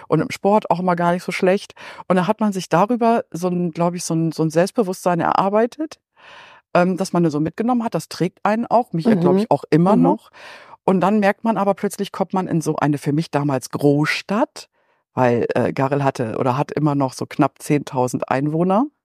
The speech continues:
Speaker 1: Und da kommt man in so eine Großstadt und die, an der Uni sind mehr Studenten, als in dem Dorf, aus dem man herkommt, gelebt haben.
Speaker 2: Mhm.
Speaker 1: Und da habe ich so gemerkt, okay, hier bist du echt der letzte kleine Knirps.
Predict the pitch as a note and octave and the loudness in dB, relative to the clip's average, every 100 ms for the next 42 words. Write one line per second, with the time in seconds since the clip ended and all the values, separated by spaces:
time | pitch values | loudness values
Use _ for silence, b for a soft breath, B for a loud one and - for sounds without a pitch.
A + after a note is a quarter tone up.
0 | _ _ _ _ _ _ _ B B B | _ _ _ _ _ _ _ B B B
1 | - D#3+ - E3+ F3 D#3+ E3 - F3+ A3+ | 0 0 0 -2 -2 0 -2 0 -2 -2
2 | G#3+ - D#3+ D#3+ - D#3 D3+ - E3+ B3 | -2 -4 -4 -4 -2 0 0 2 4 4
3 | C#4 F3 D#3+ D#3+ G#3 - F3 F3+ F#3+ F#3+ | 4 -2 -2 -2 -2 -4 -4 -4 -4 -2
4 | E3 E3 E3 D3+ - C#3+ F#3 - E3+ - | -2 -2 -4 -4 0 -2 -2 -4 -6 -6
5 | E3 D3+ C#3 E3+ - C#3 D3 - D3+ D#3+ | -6 -4 -6 -8 -6 -8 -6 -4 -2 -2
6 | - - - - - - G3 - F#3 B | -4 -6 -4 -4 -8 -6 -6 -4 -10 B
7 | B B - D#3+ E3+ D#3+ G3+ - F3+ F3 | B B 2 2 2 2 -2 -2 -2 -2
8 | F3 - E3+ D3+ D#3+ E3+ - F3 - D#3 | -4 -4 -4 -2 -4 -4 -8 -6 -4 -4
9 | F#3 - G#3+ E3 D#3+ - - D#3+ C#4+ - | -4 -6 -6 -4 -4 -4 -2 0 0 -4
10 | - | -20